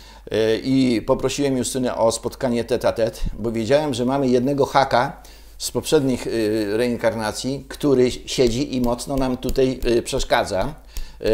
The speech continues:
d-, dysharmonijnie oddziaływuje. Wziąłem Justynkę na dywanik, wcale nie była to dla niej taka najprzyjemniejsza rozmowa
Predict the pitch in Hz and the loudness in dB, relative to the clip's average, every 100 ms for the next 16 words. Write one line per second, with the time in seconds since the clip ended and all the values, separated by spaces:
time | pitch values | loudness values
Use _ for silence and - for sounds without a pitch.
0 | 113 110 110 104 104 98 101 - 127 120 | 6 6 6 4 2 -2 -8 -8 -4 -2
1 | 135 147 135 139 131 107 104 101 95 110 | 2 4 4 2 2 0 -2 -2 0 0
2 | 110 98 98 101 151 - - - - - | 0 0 0 0 0 -4 -18 -20 -18 -10
3 | 107 151 165 147 123 - 135 123 120 110 | 6 10 10 8 2 0 0 2 2 2
4 | 117 101 92 110 156 - 151 160 156 135 | 2 2 0 -2 -4 -2 0 2 2 2
5 | 143 135 131 123 127 127 123 127 131 117 | 4 4 4 2 0 0 0 2 2 0
6 | 113 - 123 117 113 123 117 117 113 107 | -2 -4 -2 -2 0 -2 0 2 2 0
7 | 113 107 135 | 0 2 0